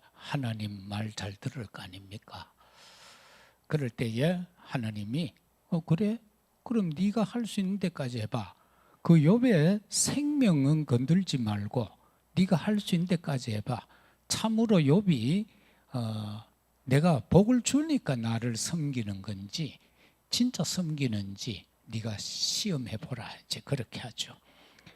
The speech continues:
어, 그러니까 이제 사단이 가서 막 욥의 가정에 막 시험을 하죠. 그래서 자녀도 죽게 하고 재산 다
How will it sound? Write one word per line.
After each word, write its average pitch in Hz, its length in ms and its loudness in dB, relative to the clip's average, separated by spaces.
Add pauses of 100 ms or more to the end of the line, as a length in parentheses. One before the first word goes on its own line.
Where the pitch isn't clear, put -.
(180)
어, 131 220 -4
그러니까 143 540 0
이제 113 180 -4
사단이 143 460 -2
가서 123 500 -2 (360)
막 117 260 -2
욥의 123 640 0 (260)
가정에 117 800 -2 (260)
막 - 160 -14 (500)
시험을 131 460 -4
하죠. - 400 -12 (640)
그래서 120 320 -4
자녀도 117 480 -4
죽게 - 360 -8
하고 123 200 -8
재산 131 440 -6
다 - 100 -4